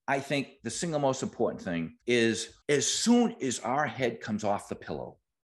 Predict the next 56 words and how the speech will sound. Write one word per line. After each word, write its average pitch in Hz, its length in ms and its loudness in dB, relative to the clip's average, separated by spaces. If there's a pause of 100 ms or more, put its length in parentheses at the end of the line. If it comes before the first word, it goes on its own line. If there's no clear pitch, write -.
(380)
as - 80 -4
soon 302 260 4
as 262 80 2
it 233 80 0
comes 196 180 2
off 180 200 4
the 151 60 -2
pillow, 101 260 0
as 113 100 -2
soon 233 120 0
as 180 40 0
the 165 80 4
alarm 185 240 4
goes 185 160 4
off 165 300 2
or 104 200 0 (160)
someone 226 300 4
wakes 190 180 4
us 160 100 -2
up, 165 240 0 (800)
you 123 180 -4
gotta 185 360 4
begin 131 520 0
to - 80 -6
put 139 300 4
in 87 320 0 (220)
the 98 60 -6
good, 147 260 2
the - 60 0
clean, 127 280 4
the 113 60 4
pure, 113 240 4
the 101 60 0
powerful, 92 420 -2
and 92 80 -4
the - 60 -8
positive. 71 600 -8
You've 151 280 2
got 170 340 2
to 170 60 0
put - 440 2
good 139 220 2
stuff - 380 0
in 113 180 0
first - 380 -4
thing. 92 200 -4 (260)
Do 196 120 8
not 185 320 4
turn 175 220 0
on 143 140 4
the 120 60 2
news. 110 260 0
Do 185 120 4
not 170 340 4
read 170 220 -2
the, 131 260 2